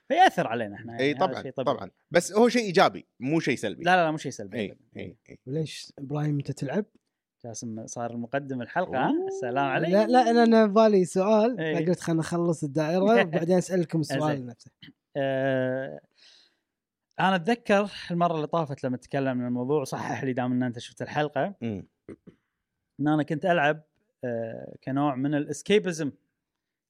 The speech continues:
Speaker 1: كنوع من ان انا ابي اعيش بعالم غير العالم الواقعي اللي انا فيه، لان خلينا نقول احس ان العالم الواقعي اللي انا فيه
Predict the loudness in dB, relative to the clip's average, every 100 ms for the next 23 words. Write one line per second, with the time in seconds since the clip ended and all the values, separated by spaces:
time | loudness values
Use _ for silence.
0 | -14 -4 0 2 2 0 -2 0 0 0
1 | 2 2 2 0 0 0 0 0 -2 -4
2 | -8 0 2 2 0 0 0 0 -4 -8
3 | -12 -2 0 2 2 0 -2 -6 -4 0
4 | -2 -2 -2 -2 -6 _ _ _ _ _
5 | -4 -2 0 0 2 2 0 -2 0 0
6 | 0 -4 _ _ _ _ _ _ _ _
7 | _ _ -10 0 2 0 -4 -16 _ _
8 | _ _ _ _ _ -6 -2 0 0 4
9 | 4 4 2 0 0 -2 -2 0 0 0
10 | -2 -4 -6